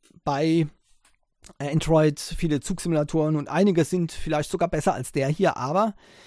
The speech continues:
äh, ihr wisst, ich, äh, bin Japan-Fan und, äh, es gibt nichts Langweiligeres, äh, für mich, als mit, ähm,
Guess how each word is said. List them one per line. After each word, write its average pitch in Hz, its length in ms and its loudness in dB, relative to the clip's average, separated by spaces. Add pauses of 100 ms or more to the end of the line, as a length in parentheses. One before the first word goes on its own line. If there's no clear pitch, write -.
(280)
äh, 156 260 0
ihr 160 200 -4
wisst, 165 340 -6
ich, - 440 -2 (580)
äh, 143 220 -2
bin 147 260 -2
Japan-Fan 98 840 -6
und, 139 480 2 (440)
äh, 135 400 -4 (300)
es 151 160 -2
gibt - 180 -6
nichts - 220 -4
Langweiligeres, 135 1160 0
äh, 127 520 -4
für 131 160 0
mich, 131 340 0
als 127 220 -6
mit, 139 320 -2
ähm, 127 560 -4